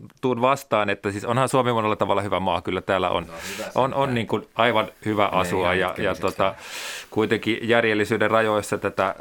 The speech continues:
Speaker 1: tätä niinku pandemiakin tässä yritetään hoitaa ja on,
Speaker 2: Aika
Speaker 1: on,
Speaker 2: hyvin
Speaker 1: on,
Speaker 2: pärjätty, vaikka
Speaker 1: on,
Speaker 2: väärin
Speaker 1: on
Speaker 2: on.
Speaker 1: onnistuttukin asioissa. Mutta sitten tää onnellisuus, niin kyllä mä sen ymmärrän sitä, että se,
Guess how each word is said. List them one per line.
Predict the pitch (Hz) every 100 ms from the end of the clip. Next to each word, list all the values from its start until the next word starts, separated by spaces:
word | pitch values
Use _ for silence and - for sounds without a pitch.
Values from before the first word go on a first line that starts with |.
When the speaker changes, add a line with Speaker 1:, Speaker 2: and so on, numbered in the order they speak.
| -
Speaker 1:
tätä | 95 95
niinku | 92 90
pandemiakin | 90 98 92 92 90 98
tässä | 101 -
yritetään | 92 92 - 92
hoitaa | 98 92 - 90
ja | 90
on, | 90 92
Speaker 2:
Aika |
Speaker 1:
on, | 127
Speaker 2:
hyvin | 101 98
Speaker 1:
on, | 104
Speaker 2:
pärjätty, | 107 120 - -
vaikka | 92 -
Speaker 1:
on, | 143
Speaker 2:
väärin | 151 160
Speaker 1:
on |
Speaker 2:
on. | 151
Speaker 1:
onnistuttukin | 139 139 - 131 - 123 120
asioissa. | 113 120 117 - 120 - - - - - - -
Mutta | 139 151
sitten | 147 165 170
tää | 170 156
onnellisuus, | 147 190 180 135 123 113 110 -
niin | 143 127
kyllä | - 151
mä | 147 165
sen | 160 143
ymmärrän | 135 131 120 117
sitä, | 139 135 117
että |
se, | -